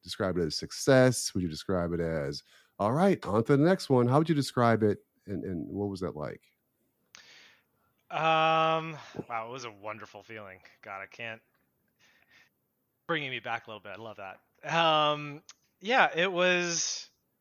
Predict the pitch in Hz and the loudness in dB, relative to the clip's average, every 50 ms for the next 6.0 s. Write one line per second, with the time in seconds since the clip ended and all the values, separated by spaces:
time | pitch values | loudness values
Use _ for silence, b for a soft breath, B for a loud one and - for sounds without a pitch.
0 | _ _ _ _ _ _ _ _ _ _ _ _ _ _ _ _ - 175 202 220 | _ _ _ _ _ _ _ _ _ _ _ _ _ _ _ _ -12 -10 -10 -10
1 | - - - - 151 - - - - 175 262 339 427 381 - - 175 214 262 240 | -10 -12 -12 -10 -10 -10 -10 -8 -6 -6 -4 -4 -4 -6 -6 -6 -8 -8 -6 -4
2 | 208 214 202 147 107 107 107 120 127 113 98 92 - - 117 113 110 107 113 113 | -4 -4 -4 -6 -8 -10 -10 -8 -8 -8 -10 -12 -14 -14 -14 -14 -12 -10 -10 -8
3 | 110 110 107 104 101 - - - - - 131 131 - 151 147 151 165 170 - 247 | -8 -8 -10 -12 -12 -12 -14 -12 -10 -8 -8 -8 -8 -8 -6 -4 -4 -2 -2 -2
4 | 240 214 180 160 135 147 160 151 151 131 - - - - 131 120 123 - - 143 | -2 -2 -4 -6 -6 -8 -6 -6 -6 -6 -4 -4 -4 -4 -4 -6 -6 -8 -10 -12
5 | 135 - 135 123 110 113 110 110 110 113 113 113 117 113 113 117 117 113 - - | -12 -12 -12 -10 -8 -8 -6 -6 -4 -4 -4 -6 -6 -8 -10 -10 -10 -10 -12 -12